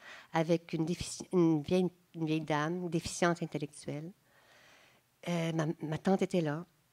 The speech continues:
Euh, qui, elle, elle savait, elle pouvait dire mon nom, le nom de mes frères. Euh, elle connaissait le nom de tous ses neveux et nièces. Elle était très lucide. Elle savait qu'on lui avait volé sa vie.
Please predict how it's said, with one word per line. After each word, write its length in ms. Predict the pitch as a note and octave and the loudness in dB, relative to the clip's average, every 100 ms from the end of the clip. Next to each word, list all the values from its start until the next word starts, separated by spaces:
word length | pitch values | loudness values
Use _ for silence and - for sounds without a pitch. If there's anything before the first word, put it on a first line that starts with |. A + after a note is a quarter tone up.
| _ _ _ - - _ - | _ _ _ -20 -20 _ -4
Euh, 440 | F3+ E3+ E3 E3 D#3+ - - _ _ - | 0 2 2 2 0 -4 -20 _ _ 0
qui, 120 | F3 D#3+ | 4 4
elle, 260 | C#3 D3 - | 4 0 2
elle 260 | D3+ C#3 | 2 2
savait, 400 | C3 D3 B2+ C3+ | 0 -4 -2 0
elle 80 | C#3+ | -2
pouvait 260 | - D3+ C#3+ | -4 -2 -2
dire 200 | C#3+ D3+ | 2 2
mon 220 | C#3+ C#3+ | 2 0
nom, 260 | C#3 D3 D3+ | -2 -2 0
le 100 | C#3+ | 0
nom 100 | C#3 | 0
de 60 | |
mes 160 | C#3+ C#3 | 0 -2
frères. 580 | - - C3+ C#3 D#3 C#3 | -6 -12 -8 -6 -6 -6
Euh, 100 | C3+ - - - | -8 -10 -16 -8
elle 180 | - F3+ | 0 0
connaissait 340 | - E3+ D#3 D#3+ | 0 -4 0 2
le 100 | D#3 | 4
nom 140 | D#3 | 4
de 80 | D3 | 0
tous 220 | - - | -4 -8
ses 140 | - | 0
neveux 360 | E3 C#3+ D3 C3+ | 2 2 -2 -4
et 40 | |
nièces. 500 | C3+ C3 D3 - - - - - - - - - _ - - | -4 -6 -10 -12 -14 -14 -16 -16 -18 -20 -20 -20 _ -18 -4
Elle 120 | D#3+ | -2
était 180 | D3 D3 | 0 -4
très 220 | - F3+ | -2 2
lucide. 580 | F3+ D#3 - E3 F3+ E3+ - | 2 0 -2 -4 -4 -10 -6
Elle 120 | E3 | -6
savait 300 | - D3 D#3+ | -2 0 0
qu'on 160 | - D3 | 0 0
lui 100 | C#3+ | 0
avait 160 | C#3+ | 0
volé 340 | C3 D3+ D3 F#3 | 0 0 0 -2
sa 220 | - D3+ | -4 -8
vie. 200 | C#3+ | -8